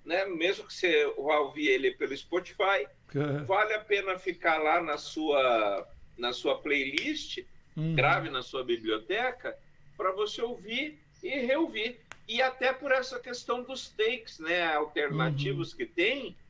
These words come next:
Speaker 1: é, porque com essa brincadeira dele chamando a atenção do Clapton e tal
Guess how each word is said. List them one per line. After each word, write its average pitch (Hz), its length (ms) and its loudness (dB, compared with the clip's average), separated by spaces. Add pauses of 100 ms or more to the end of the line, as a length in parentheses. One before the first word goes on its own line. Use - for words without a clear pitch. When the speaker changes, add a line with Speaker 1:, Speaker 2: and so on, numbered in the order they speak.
(440)
Speaker 1:
é, 170 480 4
porque - 300 -8
com - 100 -4
essa - 220 0
brincadeira 202 680 2
dele 170 280 0
chamando 160 400 -6
a 156 40 2
atenção 151 480 -6
do 143 100 -6
Clapton 160 800 -2
e - 100 -18
tal 214 420 0